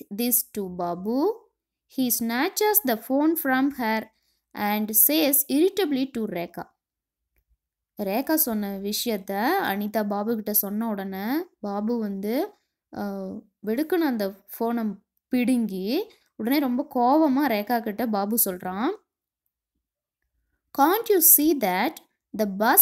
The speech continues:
has moved away from the tree? Mohan is in the bus, hence Mohan moving along with the bus." பாபு சொல்றான் கோவமா ரேகா கிட்ட, "இந்த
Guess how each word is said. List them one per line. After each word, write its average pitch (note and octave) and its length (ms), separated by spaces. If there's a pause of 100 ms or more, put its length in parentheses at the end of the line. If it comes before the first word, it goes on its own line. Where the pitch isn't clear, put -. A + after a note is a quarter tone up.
(140)
has D#4 260 (260)
moved D4 240
away G#3+ 440 (100)
from B3 240
the G#3+ 120 (100)
tree? F3+ 260 (1040)
Mohan F4 420
is F#4 180
in B3 180
the A#3 80 (100)
bus, G#3 200 (500)
hence G#3+ 300
Mohan D4+ 440 (120)
moving D#4 340
along B3+ 460
with A3 200
the G#3 60
bus." F3 260 (2000)
பாபு A3 420
சொல்றான் A3 380
கோவமா A3 420
ரேகா G#3+ 340
கிட்ட, G3+ 520 (480)
"இந்த G#3 560